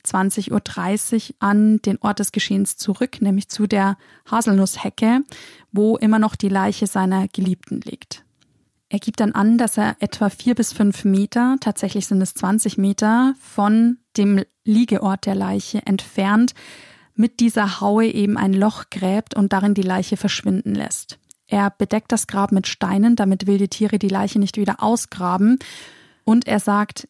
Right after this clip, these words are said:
"Ich habe die Bauer nicht vorsätzlich erschossen und auch die Tötung nicht mit Überlegung ausgeführt."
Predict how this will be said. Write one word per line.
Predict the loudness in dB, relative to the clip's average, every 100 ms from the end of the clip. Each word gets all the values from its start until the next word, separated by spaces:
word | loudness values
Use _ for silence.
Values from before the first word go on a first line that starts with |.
| _
"Ich | -6 -2
habe | 0
die | 0 0
Bauer | 2 4
nicht | 4 2 -2
vorsätzlich | 0 0 0 -2 -2
erschossen | -2 -2 -2 0 2 2
und | 0 -2
auch | -2
die | -2 -2
Tötung | 0 0 2 0 2
nicht | 2 0 -4 -4
mit | -4
Überlegung | -2 -2 0 0 -2 -4
ausgeführt." | -6 -6 -8 -6 -6 -6 -10